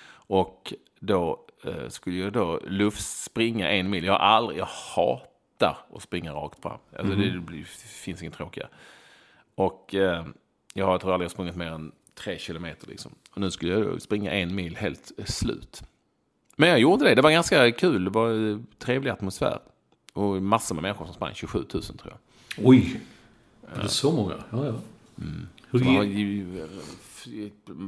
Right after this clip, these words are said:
Speaker 1: placerades in i fållor i olika starttider och sådär.
Speaker 2: Så hur gick det då?
Speaker 1: Ja, det gick nog. Ja, det tog en timme.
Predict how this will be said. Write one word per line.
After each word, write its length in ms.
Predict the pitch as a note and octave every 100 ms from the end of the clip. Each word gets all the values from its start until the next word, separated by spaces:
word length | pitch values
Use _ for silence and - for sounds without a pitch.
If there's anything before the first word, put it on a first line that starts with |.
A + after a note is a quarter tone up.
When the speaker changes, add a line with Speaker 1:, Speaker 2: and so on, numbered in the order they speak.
| F#2
Speaker 1:
placerades 420 | G#2+ G#2 F#2 A2
in 120 | B2
i 60 | F#2
fållor 520 | - G#2+ B2 A2+ F2+
i 20 |
olika 240 | G2+ A2 F2
starttider 720 | - F#2 A#2+ - - F2 -
och 100 | -
sådär. 200 | B2+ - - _ _ _ _ _ _ _
Speaker 2:
Så 180 | - -
hur 160 | G2+ G2
gick 300 | G2+ B2 -
det 60 |
då? 100 | - - - _ _ _ _ _ _ _ _ - - - - _ _ _ -
Speaker 1:
Ja, 220 | F#4+ -
det 60 | -
gick 220 | E2+ -
nog. 320 | D#3+ F#2+ F2+ - D3
Ja, 180 | A#2+
det 180 | A2+ B2+
tog 240 | B2 D#3+ A#2
en 60 |
timme. 360 | - B2+ D3+